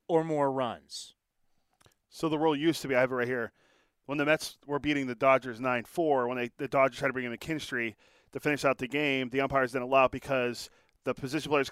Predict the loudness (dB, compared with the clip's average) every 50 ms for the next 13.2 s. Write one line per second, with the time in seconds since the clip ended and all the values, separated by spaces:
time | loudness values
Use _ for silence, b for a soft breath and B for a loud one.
0 | -8 -8 -2 0 0 2 2 0 -2 -2 -2 -2 0 0 0 -2 -2 0 0 -2
1 | -2 -4 -4 -6 -4 0 0 0 0 0 -4 -6 -4 -4 -4 -4 -6 -8 -10 -10
2 | -10 -10 -6 -4 -4 -4 -4 -6 -12 -14 -16 -18 -20 -20 -20 _ _ _ -20 _
3 | _ _ _ -4 -2 -2 0 -2 -2 -2 -2 -2 -4 -2 -2 -2 -2 -2 -4 -10
4 | -18 -20 _ _ -6 0 2 4 4 4 4 4 6 4 4 4 4 4 6 6
5 | 6 6 6 4 -2 -4 -10 -4 0 2 4 4 4 6 6 4 4 2 0 0
6 | 0 0 2 0 -2 2 2 2 2 4 2 2 2 4 2 2 0 -4 b b
7 | b b b 4 8 8 10 8 8 4 -4 _ _ _ _ -2 4 6 8 8
8 | 8 8 6 2 2 2 0 0 -2 -2 -2 -4 -6 -2 0 0 0 0 -2 -8
9 | _ -16 -16 -16 -16 -18 _ _ _ _ _ _ _ -10 -6 -4 -2 2 6 6
10 | 6 6 4 0 -8 -8 -8 -10 -14 _ _ _ _ _ _ 6 8 10 10 10
11 | 8 6 0 -2 -2 -2 0 -2 -2 -2 -4 -6 -10 _ _ _ _ _ _ _
12 | _ _ _ _ _ _ _ _ _ _ _ _ _ _ _ -2 4 6 6 6
13 | 6 4 -2